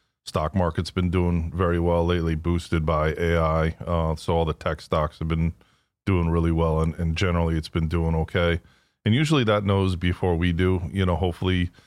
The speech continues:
uh, it looks like the Fed, uh, in, in soon probably won't adjust interest rates or, or might just slightly again. It might be the last. Um, but there's just, there's just so many, like, mixed, um,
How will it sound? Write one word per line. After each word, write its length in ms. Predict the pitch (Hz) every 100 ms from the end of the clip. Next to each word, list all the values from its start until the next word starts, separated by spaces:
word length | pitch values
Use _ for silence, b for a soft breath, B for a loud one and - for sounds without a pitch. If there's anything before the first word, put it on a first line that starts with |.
| b b -
uh, 240 | 90 85 82
it 40 |
looks 220 | 101 104
like 140 | 104 90
the 80 | 85
Fed, 520 | - 92 92 90 87 90
uh, 300 | 87 82 82
in, 320 | 87 87 85
in 380 | 85 82 80 78 -
soon 560 | - - 104 95 92 82 85 -
probably 460 | 90 85 80 85
won't 380 | 80 87 92 95 -
adjust 520 | 85 90 82 - - -
interest 360 | 87 90 -
rates 400 | 90 82 80 -
or, 260 | - 80 80
or 140 | 82 80
might 220 | 85 78
just 180 | - -
slightly 380 | 92 87 82 80
again. 200 | 82 82
It 40 |
might 160 | 87 82
be 80 | 82
the 120 | 80
last. 540 | 82 85 85 - - _ _ _ _ -
Um, 260 | 87 87 82
but 140 | 107
there's 240 | 127 131 -
just, 280 | 156 131 - _ _ _ _ _ _ _ _ _
there's 220 | 117 110 101
just 280 | 135 117
so 180 | - 135
many, 180 | 131 110
like, 240 | 95 82
mixed, 560 | 104 98 95 - - - _ _ _
um, 560 | 107 87 87 82 80